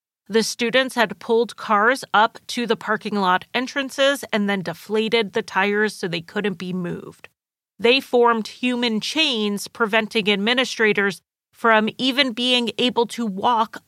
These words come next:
onto the campus. Only teachers and staff were allowed in, and at noon that day, so were the members of the Board of Trustees. In a three-hour meeting with faculty, students, and members of the board,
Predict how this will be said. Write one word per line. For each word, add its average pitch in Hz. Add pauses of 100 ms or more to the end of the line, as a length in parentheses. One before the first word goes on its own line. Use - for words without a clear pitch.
(120)
onto 226 (200)
the 196
campus. - (560)
Only 262
teachers 240
and 208
staff 240
were 208
allowed 185
in, 262 (280)
and 226
at 190
noon 247
that 277
day, 196 (300)
so 294
were 381
the 349
members 202
of 190
the 196
Board 175
of 165
Trustees. - (1300)
In 269
a 285
three-hour 247
meeting 226
with 190
faculty, 226
students, 208
and 233
members 220
of 208
the 233
board, 180